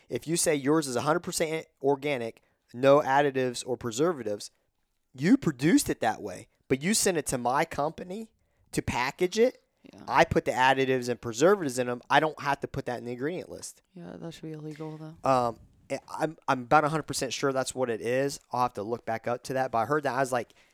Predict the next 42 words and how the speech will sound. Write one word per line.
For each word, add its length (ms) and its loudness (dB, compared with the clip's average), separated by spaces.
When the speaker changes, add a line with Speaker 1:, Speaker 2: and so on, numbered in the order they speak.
Speaker 1:
"But 120 -4
that 180 4
is 140 0
the 80 -8
case." 400 -6
They 100 -4
send 300 2
it 80 -4
to 100 -14
different 300 -2
packagers, 760 -6
and 160 -8
they 120 -4
can 200 -10
do 240 -4
what 180 -2
it, 180 -6
with 240 -8
it 140 -6
whatever 340 -4
they 160 -4
want 360 -2
to 100 -6
finish 320 -4
the 100 -4
process, 560 -2
and 180 -4
then 100 2
they 100 0
ship, 360 -4
they 100 -6
get 160 -6
shipped 240 -4
out 220 -2
from 320 -6
distribution. 560 -10
Um, 300 -2
same 240 -2
thing 180 0
here 120 -4
with 120 -4
melatonin. 500 -4